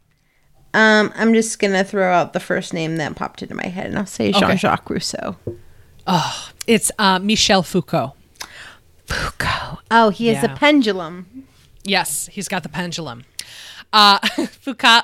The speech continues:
Speaker 2: Foucault died in Paris from compli-, complications of aids in nineteen eighty-four, and he became the first public figure in France to die from complications of the disease.
Speaker 1: Oh, how about that?
Speaker 2: Yeah. Uh, question number seven.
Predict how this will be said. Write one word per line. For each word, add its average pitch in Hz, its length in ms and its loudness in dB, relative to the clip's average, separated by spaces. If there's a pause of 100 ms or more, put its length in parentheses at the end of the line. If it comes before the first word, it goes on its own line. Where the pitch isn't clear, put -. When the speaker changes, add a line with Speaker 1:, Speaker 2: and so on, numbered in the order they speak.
Speaker 2:
Foucault 262 400 -2
died 220 220 4
in 214 100 -2
Paris 196 280 0
from 190 160 -6
compli-, 180 420 -2 (280)
complications 180 540 0
of 147 140 -6
aids 175 340 2
in 175 120 -2
nineteen 160 300 0
eighty-four, 156 520 2 (540)
and 202 120 0
he 254 140 4
became 269 300 -2
the 202 80 0
first - 340 -2
public 220 320 -2
figure 190 340 -4
in 160 140 -6
France 170 360 -4
to 180 120 -8
die 170 360 0
from 147 160 -8
complications 123 680 -10
of - 80 -18
the - 60 -20
disease. - 440 -12
Speaker 1:
Oh, 254 280 6
how 175 60 2
about 165 280 0
that? 151 280 0 (420)
Speaker 2:
Yeah. 185 240 -2 (1700)
Uh, 185 200 2
question 277 320 -2
number 208 120 -2
seven. 156 380 -4